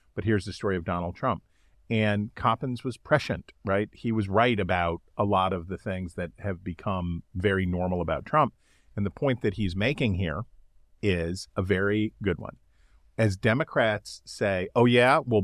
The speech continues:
Biden is, uh, senile. Well, so's Trump. Look at Trump, his mental acuity, blah, blah, blah, blah, blah."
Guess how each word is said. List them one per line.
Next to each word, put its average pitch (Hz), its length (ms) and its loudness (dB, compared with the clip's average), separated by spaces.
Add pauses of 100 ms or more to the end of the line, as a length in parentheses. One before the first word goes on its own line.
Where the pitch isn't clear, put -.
(140)
Biden 123 520 0
is, 131 680 -2
uh, 110 580 4
senile. 139 680 0 (360)
Well, 117 180 6
so's 131 400 4
Trump. 104 340 -2 (220)
Look 123 280 2
at 120 180 -2
Trump, 117 320 0
his 135 260 -2
mental 107 400 0
acuity, 104 580 0
blah, 101 260 0
blah, 104 100 0
blah, 95 160 -2
blah, 95 120 -4
blah." 92 220 -2